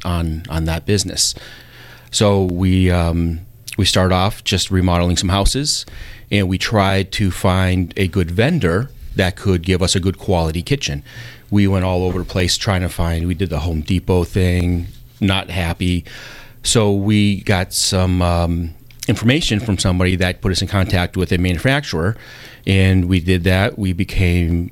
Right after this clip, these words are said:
the dealer for that manufacturer, and they're out of Alabama. So once we did that, we realized how important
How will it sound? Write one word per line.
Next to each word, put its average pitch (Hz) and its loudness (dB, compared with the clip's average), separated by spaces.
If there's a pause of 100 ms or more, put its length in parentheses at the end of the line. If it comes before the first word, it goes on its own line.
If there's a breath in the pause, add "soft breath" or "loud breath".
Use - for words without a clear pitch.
(160)
the 92 2
dealer 95 2
for 87 -2
that 90 0
manufacturer, 92 0
and 87 -2
they're 87 2
out 82 2
of 80 -2
Alabama. 85 0 (920)
So 101 2 (400 loud breath)
once 113 2
we 110 4
did 92 0
that, 113 0 (140)
we 107 4
realized 98 4
how 92 0
important 92 -2